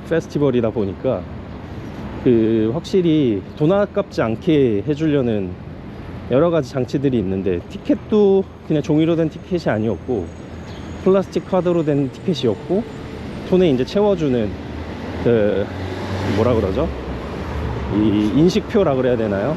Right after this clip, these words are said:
그것도 그냥 종이로 된 게 아니고, 어, 끈으로 된 되게 고급져 보이는 그런 거였어요. 그래서 차고 다닐만 했고, 그리고 이제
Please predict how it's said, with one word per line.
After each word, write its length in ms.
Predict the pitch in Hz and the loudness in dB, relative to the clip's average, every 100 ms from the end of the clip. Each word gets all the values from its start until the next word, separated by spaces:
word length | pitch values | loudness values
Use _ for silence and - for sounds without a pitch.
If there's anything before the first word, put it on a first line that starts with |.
| 175 | 0
그것도 460 | 151 160 196 156 95 - - - - - - - - - - - - - - - - - - - - | 0 2 2 2 0 -8 -12 -10 -10 -8 -8 -8 -8 -8 -6 -6 -6 -6 -4 -6 -6 -6 -6 -6 0
그냥 140 | 175 175 | 4 4
종이로 420 | 175 175 214 202 | 6 6 6 4
된 160 | 185 | 2
게 80 | 180 | 2
아니고, 460 | 139 110 123 160 107 - - - - - - - - - - - - - - - 196 | 2 0 0 -2 -2 -6 -10 -10 -10 -8 -8 -6 -6 -6 -6 -6 -4 -4 -4 -2 0
어, 260 | 101 208 | 2 2
끈으로 380 | 214 277 294 277 | 4 4 6 4
된 600 | 190 151 127 120 113 104 | 4 2 2 2 2 0
되게 240 | - 131 135 | 2 2 2
고급져 420 | 165 196 180 180 | 4 2 2 2
보이는 420 | 143 123 98 104 175 - - - - - - - - - - - - - - | 4 2 2 -2 -6 -8 -8 -8 -8 -8 -8 -6 -8 -8 -8 -6 -6 -6 0
그런 200 | 180 190 | 4 4
거였어요. 340 | 104 - - - - - | 2 0 -4 -6 -6 0
그래서 360 | 120 113 113 101 - - - | 2 4 4 2 -4 -8 -6
차고 240 | - 214 202 | -2 2 4
다닐만 400 | 196 175 156 143 | 4 4 2 2
했고, 320 | 156 - 101 - - - - - - - - - - - - - - - - - - - - | 0 0 -2 -2 -6 -6 -6 -6 -4 -4 -4 -2 -4 -4 -4 -4 -4 -4 -4 -4 -4 -4 -2
그리고 220 | 139 127 | 0 2
이제 280 | 120 113 110 | 2 4 2